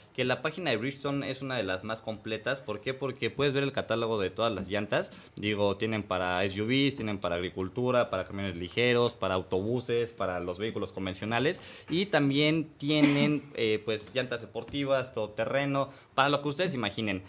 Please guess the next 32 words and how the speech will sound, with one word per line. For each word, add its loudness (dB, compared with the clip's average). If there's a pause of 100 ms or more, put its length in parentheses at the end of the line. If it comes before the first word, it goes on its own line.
(160)
Aquí -2
lo -4
importante 0
y 0
lo -2
que -4
a 0
mí -2
más -2
me -4
gusta -2
es -4
que -6
tú -6
puedes 0
meter 0
ciertos -4
datos -4
de -4
tu -10
vehículo, -2
incluyendo -6
el -4
modelo, 0
incluyendo -6
el -4
año, -2
tal -4
vez -4
incluso -8
la -4
versión, -2